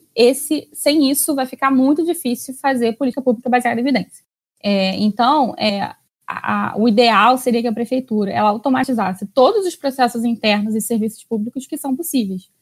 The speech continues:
porque isso vai aumentar a eficiência do, do, do, do setor público e vai possibilitar que, eles, que, que aqueles servidores, né, que, que aquele, aquele recurso humano que é limitado, ele possa alocar energia e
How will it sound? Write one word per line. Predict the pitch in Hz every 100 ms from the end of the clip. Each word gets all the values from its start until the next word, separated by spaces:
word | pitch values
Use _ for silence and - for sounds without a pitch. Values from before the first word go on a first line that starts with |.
| _ _ _
porque | 208 254
isso | 254 262
vai | 262
aumentar | 269 277 277
a | 262
eficiência | 330 311 - 254 240 233
do, | 214
do, | 208 208 196
do, | 202
do | 185 196
setor | 202 196 190
público | 240 262 269 240
e | 233
vai | 220 247
possibilitar | 302 262 277 - 226
que, | 254
eles, | 330 339 -
que, | 262 -
que | -
aqueles | 226 247 349
servidores, | 294 240 202 - 247
né, | 202 220
que, | - 208 - _ _ _
que | 214
aquele, | 247 262 254
aquele | - 240 254
recurso | 254 254 233 -
humano | 226 202 190 190 190 _ _
que | -
é | 202
limitado, | 202 196 185 226 349 247 202 _ _ _ -
ele | 240
possa | 262 277 262 - 269
alocar | - 262 269 233 214 196
energia | 208 214 190 214 240 277 220
e | 208 202 196